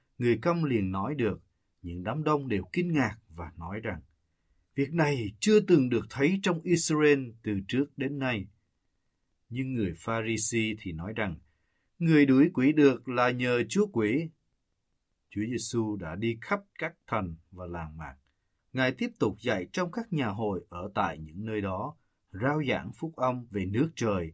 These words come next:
và chữa lành đủ mọi tật bệnh cùng đủ mọi đau ốm.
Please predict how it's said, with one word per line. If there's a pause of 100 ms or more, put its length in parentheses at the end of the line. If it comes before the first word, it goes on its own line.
(320)
và
chữa
lành
đủ
mọi (100)
tật (120)
bệnh (160)
cùng
đủ
mọi
đau
ốm.